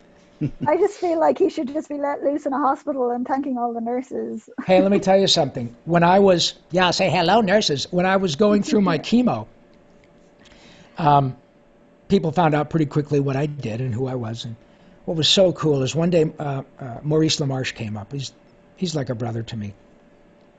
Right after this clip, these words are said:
Speaker 2: And sat with me while I was getting my chemo. And once all the doctors and the nurses and the, uh, other patients found out that Pinky and the Brain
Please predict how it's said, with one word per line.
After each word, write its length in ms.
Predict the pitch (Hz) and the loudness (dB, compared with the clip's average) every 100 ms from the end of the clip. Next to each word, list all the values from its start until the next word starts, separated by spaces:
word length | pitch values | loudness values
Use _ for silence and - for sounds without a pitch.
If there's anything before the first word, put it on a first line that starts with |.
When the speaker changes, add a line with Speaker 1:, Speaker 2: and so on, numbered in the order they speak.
| _ - - - - | _ -20 -20 -16 -2
Speaker 2:
And 160 | 151 | 0
sat 300 | 147 175 165 | 4 4 2
with 180 | 160 - | 0 -4
me 100 | 143 | -4
while 160 | 131 127 | -2 -2
I 60 | 123 | -2
was 140 | 123 | -4
getting 220 | 139 127 | -2 -2
my 120 | 120 117 | -2 -6
chemo. 400 | - 143 127 107 - - - - - - 156 | -6 -6 -6 -10 -18 -20 -20 -20 -20 -8 -2
And 300 | 139 135 131 | 0 0 0
once 520 | 160 220 - - - - _ _ _ - | 2 2 2 -2 -4 -12 _ _ _ -4
all 600 | 147 170 190 185 185 180 | 2 4 6 6 6 4
the 100 | 180 | 2
doctors 640 | 165 151 151 151 147 151 | 0 -2 -4 -4 -4 -6
and 80 | 131 | -8
the 40 | 127 | -6
nurses 680 | 139 143 - 143 139 143 113 | -4 -4 -4 -6 -6 -8 -10
and 200 | 107 101 | -10 -10
the, 320 | 98 92 98 | -12 -16 -16
uh, 160 | 101 101 _ _ - | -18 -20 _ _ -6
other 180 | 147 160 | -2 -2
patients 640 | 160 143 - 101 - - - _ _ _ | -2 -4 -4 -6 -10 -12 -16 _ _ _
found 240 | - 151 143 | -4 -2 0
out 160 | 143 | -2
that 160 | 135 - | -4 -4
Pinky 400 | 160 170 185 185 | -2 0 -2 -2
and 240 | 151 165 | -2 -2
the 60 | 175 | 0
Brain 400 | 147 147 160 214 | 0 0 0 -2